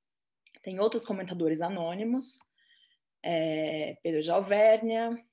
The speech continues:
e mais outros anônimos aí de Paris, Pam-, é, e, e outros lugares.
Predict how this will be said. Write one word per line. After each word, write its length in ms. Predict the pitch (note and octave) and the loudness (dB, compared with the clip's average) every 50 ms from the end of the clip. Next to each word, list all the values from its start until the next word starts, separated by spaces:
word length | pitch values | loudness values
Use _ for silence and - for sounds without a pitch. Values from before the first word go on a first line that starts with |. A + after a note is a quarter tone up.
| _ _ - _ - | _ _ -20 _ -12
e 120 | - F#3+ G3 | -10 -10 -6
mais 320 | F#3 F3 F3 F3+ F#3 F3 | -4 -4 -2 -2 -2 -2
outros 320 | E3+ E3 E3 - F3 D#3+ F3 | -2 -4 -2 -4 -6 -4 -4
anônimos 580 | E3+ D#3+ D3+ D3+ D#3+ D#3+ D#3+ D#3+ D#3 D3+ D#3+ | -4 -4 -4 -6 -6 -8 -6 -8 -8 -8 -8
aí 260 | E3 D3+ D3+ D3+ D#3+ | -8 -6 -4 -6 -6
de 140 | D3+ D#3 D#3 | -6 -6 -8
Paris, 580 | D#3 - E3 E3 D3+ D#3 D#3 E3 E3+ E3 - _ | -6 -4 -4 -4 0 0 0 0 0 -2 -4 _
Pam-, 200 | - D3 D3+ D3+ - | -10 -10 -10 -8 -8
é, 380 | D#3+ D3+ D3 C#3+ C#3 C#3 D3+ - _ D#3 _ _ _ _ _ _ _ _ _ _ _ _ _ _ _ _ _ _ _ - - - | -8 -8 -8 -8 -10 -12 -16 -18 _ _ _ _ _ _ _ _ _ _ _ _ _ _ _ _ _ _ _ _ _ -20 -18 -14
e, 540 | F#3 F3 D#3+ D#3 D3 - - D#3+ D#3 D3+ D3+ | -12 -10 -8 -8 -8 -8 -8 -10 -10 -8 -8
e 40 | D3+ | -8
outros 240 | D3 D3 D#3 D#3 D#3 | -8 -8 -8 -6 -6
lugares. 420 | E3 E3 D3+ - _ - - - | -6 -6 -8 -10 _ -20 -20 -20